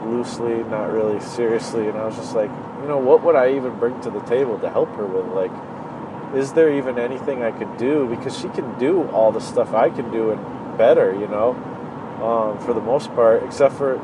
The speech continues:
and then I thought, well, her illustration work is, is good too, but, um, it's not really her focus,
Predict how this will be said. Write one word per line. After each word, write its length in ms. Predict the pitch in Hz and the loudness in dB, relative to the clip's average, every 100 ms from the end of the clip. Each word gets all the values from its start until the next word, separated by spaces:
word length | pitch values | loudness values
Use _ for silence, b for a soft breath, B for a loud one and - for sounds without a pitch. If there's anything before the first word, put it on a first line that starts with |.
| - - - - | -10 -12 -12 -12
and 100 | - | -4
then 140 | 135 127 | -2 4
I 20 | |
thought, 200 | 151 135 | 4 4
well, 340 | 127 135 117 | 2 -2 -2
her 320 | 127 151 165 165 | 2 4 6 6
illustration 680 | 175 143 - 196 226 165 | 6 4 0 0 0 -2
work 240 | 135 120 107 | 0 0 0
is, 200 | 113 - - | -6 -6 -6
is 120 | 143 104 | -6 0
good 280 | 139 127 - | 2 2 2
too, 420 | 190 208 139 123 - - - - - - - - - | 4 6 4 2 -6 -10 -10 -10 -10 -10 -10 -10 4
but, 180 | 131 131 | 6 8
um, 1300 | 127 120 113 107 - - - - - - - - - | 8 6 4 0 -6 -8 -8 -6 -6 -8 -8 -8 -4
it's 160 | 151 185 | -4 0
not 200 | 196 160 | 0 2
really 220 | 180 165 | 4 4
her 140 | 143 123 | 2 -2
focus, 720 | 110 131 139 113 92 - | 4 4 4 -4 -4 -6